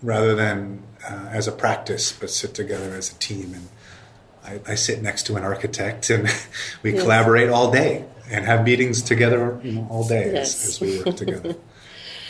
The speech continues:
Speaker 2: How does the S O M agency in San Francisco interact with the city itself? For example, its seismic aspect is frightening.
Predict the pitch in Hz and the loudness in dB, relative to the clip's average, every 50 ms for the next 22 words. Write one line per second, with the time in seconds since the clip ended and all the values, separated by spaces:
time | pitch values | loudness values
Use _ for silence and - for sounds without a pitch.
0 | - - - - - - - - 269 285 302 311 311 302 - 240 240 240 240 - | -16 -18 -20 -20 -20 -14 -6 -2 2 4 4 4 4 4 4 2 2 2 2 2
1 | 214 208 202 202 - - 196 208 - - 226 226 226 220 208 214 - 214 220 214 | 2 4 4 2 0 -2 -2 -4 -2 -2 -2 -2 -2 -2 -2 -4 -4 -4 -4 -2
2 | 214 - - 247 240 220 220 - 208 208 208 - 208 208 208 - - - - - | -2 -2 -2 -2 -2 -2 -2 -2 -4 -4 -4 -4 -6 -4 -4 -4 -6 -6 -4 0
3 | 233 220 214 - 196 202 196 196 - 226 233 214 190 196 208 - - - - - | 0 0 2 0 0 -2 -2 -2 0 0 2 2 2 0 -2 -4 -6 -6 -6 -6
4 | - - - 180 185 196 190 190 190 185 180 180 180 - - 214 196 208 - - | -6 -10 -2 2 4 4 4 4 4 2 2 2 2 0 0 0 0 0 0 0
5 | 196 196 196 - - - - - - 185 180 - - 190 165 156 - - - - | 0 -2 -2 -8 -14 -18 -14 -6 -4 -4 -2 -2 0 0 0 0 -2 -6 -12 -14
6 | - - - - - - - - - - - - - - - - 190 185 185 185 | -16 -20 -20 -20 -20 -20 -20 -20 -20 -20 -20 -20 -20 -10 0 4 4 4 4 2
7 | 196 202 214 208 220 262 277 262 240 - 190 190 - - - - 196 180 180 175 | 0 0 0 2 2 2 2 2 0 -2 -2 -4 -4 -4 -2 0 2 2 2 2
8 | - - - 202 175 180 - - - - 220 220 - - 320 349 339 - - - | 0 -2 0 0 0 0 -2 -6 -2 -2 0 0 0 0 -2 -2 -2 -4 -10 -10
9 | - - - - - - - 190 180 - - - - 180 175 190 190 - - 214 | -12 -12 -20 -20 -14 -6 -2 0 0 0 0 2 4 6 6 6 4 2 2 2
10 | 214 226 247 269 302 311 294 285 - - - | 2 2 2 2 0 0 -2 -4 -6 -12 -18